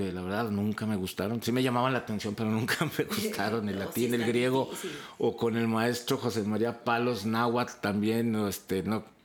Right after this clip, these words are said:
Speaker 1: fueron, eh, eh, talleres y cursos, eh, para mí pesados, pero sin dejar de ser interesantes. Fuera de eso, yo creo que todo me apasionaba y todo me gustaba. Y ya en, en el área de las humanidades,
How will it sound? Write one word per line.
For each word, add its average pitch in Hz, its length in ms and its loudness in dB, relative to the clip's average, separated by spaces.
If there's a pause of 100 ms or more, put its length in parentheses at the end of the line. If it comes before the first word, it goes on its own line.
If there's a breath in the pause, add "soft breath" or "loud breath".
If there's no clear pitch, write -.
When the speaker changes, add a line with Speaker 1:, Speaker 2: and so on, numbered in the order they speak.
(140)
Speaker 1:
fueron, 107 480 0 (320 loud breath)
eh, 95 1080 2
eh, 90 120 -4
talleres 104 520 0
y 98 40 -8
cursos, 113 720 -2 (160)
eh, 85 220 -6 (100)
para 98 220 0
mí 110 320 0 (120)
pesados, 113 560 0 (440 loud breath)
pero 101 500 2
sin 95 220 -2
dejar 107 220 -2
de 113 60 0
ser 113 180 -2
interesantes. 113 840 -2 (440 loud breath)
Fuera 147 260 2
de 143 100 4
eso, 143 160 0
yo 143 140 2
creo 139 140 -2
que - 80 -10 (240)
todo 131 320 2
me 123 100 2
apasionaba 104 600 0
y 104 40 0
todo 104 220 0
me 104 140 0
gustaba. 90 520 -2 (320 loud breath)
Y 113 120 -2
ya 151 340 2
en, 117 480 0
en 113 160 0
el 117 140 2
área 156 180 4
de 147 120 4
las 123 200 0
humanidades, 120 640 0